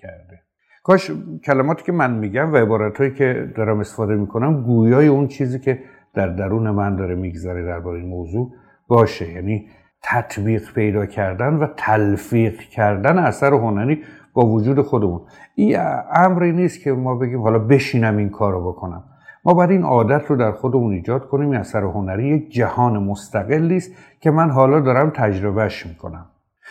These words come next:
بعضیا دیدید وسط دیدن یک فیلم برای اینکه فرار کنن از تأثیر فیلم بلند می‌گن که فیلمه بابا، یعنی که، اه، جدی نگیر، اون یک مقولهٔ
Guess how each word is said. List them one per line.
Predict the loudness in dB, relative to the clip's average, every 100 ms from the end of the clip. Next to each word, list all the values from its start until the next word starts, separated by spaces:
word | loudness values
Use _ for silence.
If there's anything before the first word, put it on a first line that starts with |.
| -6 2
بعضیا | 4 6 4
دیدید | 2 0 0
وسط | -2 -2 -6 -4
دیدن | -4 0 0
یک | 0
فیلم | -4 -4 2
برای | 2 2
اینکه | 0 -4
فرار | 0 2 4 4 4
کنن | 0 -4 -4
از | -6 -6
تأثیر | -4 -4 -4 -6
فیلم | -4 -2 -4 -6 -20 _ _
بلند | 2 4 4 2
می‌گن | 2 0
که | 0 -4
فیلمه | 0 2 4 2 -2
بابا، | 0 0 0 -6 -12 -20 _ _ _ _
یعنی | -6 -6
که، | -4 0 0 -2 -14 -20 -20 -8
اه، | -4 -2 -4 -6 -8
جدی | -6 -2 0
نگیر، | 4 4 2 0
اون | 2
یک | 2 2
مقولهٔ | 4 4 4 2 4 6 6 6 4